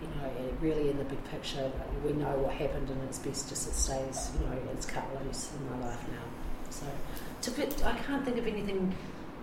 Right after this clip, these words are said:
I mean, I know there will be, there will be something I've done. I mean, I think my grandmother, who I adored, and my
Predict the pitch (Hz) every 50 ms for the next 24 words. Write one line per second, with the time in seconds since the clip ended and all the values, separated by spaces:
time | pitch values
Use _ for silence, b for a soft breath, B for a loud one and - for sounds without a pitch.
0 | - 220 226 247 247 233 233 240 240 240 233 208 185 170 170 170 175 175 - -
1 | - - - - - - - - - 175 175 180 175 175 - - - - 190 -
2 | 185 180 160 156 147 - 156 151 151 147 143 139 - - - - - - - -
3 | - - - - - - - - - - - - - - - - - - - -
4 | - - - - - - - - - - - - - - - - - - 220 240
5 | 240 240 240 247 226 - 208 190 185 202 196 185 185 190 180 175 165 175 170 165
6 | 165 156 160 - - - 180 170 165 165 160 160 160 165 160 - 151 165 185 185
7 | 185